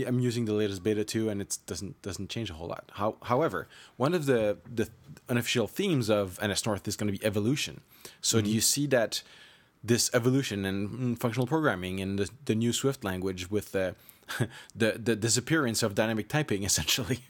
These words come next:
Speaker 1: uh,
Speaker 2: Mm-hmm.
Speaker 1: do, do you see that as a, as the way forward, uh, the way to, to evolve the, um, I O S and Mac?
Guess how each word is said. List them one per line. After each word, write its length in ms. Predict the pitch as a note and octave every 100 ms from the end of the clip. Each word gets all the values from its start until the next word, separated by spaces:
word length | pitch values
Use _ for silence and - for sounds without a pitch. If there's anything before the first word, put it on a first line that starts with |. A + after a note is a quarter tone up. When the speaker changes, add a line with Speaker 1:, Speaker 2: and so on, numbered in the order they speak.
| - - -
Speaker 1:
uh, 40 | G#2+
Speaker 2:
Mm-hmm. 260 | A2 G#2
Speaker 1:
do, 100 | A2+
do 180 | C3 A#2 B2
you 80 |
see 200 | A#2+ - C3
that 220 | B2+ B2+
as 220 | A#2+ G#2+
a, 300 | A2 G#2 G2+ F2
as 240 | G#2+ G#2
the 160 | G#2+ G#2+
way 180 | A2+ G#2+
forward, 480 | - A#2+ C3 C#3+
uh, 140 | G#2+ G2
the 100 | G#2+
way 160 | A2
to, 240 | A2 G#2 F#2+
to 140 | -
evolve 460 | A2 G#2+ G#2+ A#2 A2
the, 200 | G#2+ G2+
um, 300 | F#2+ F#2+ -
I 140 | A2+
O 80 | G#2+
S 120 | G#2+
and 80 | G#2+
Mac? 260 | G#2 F#3+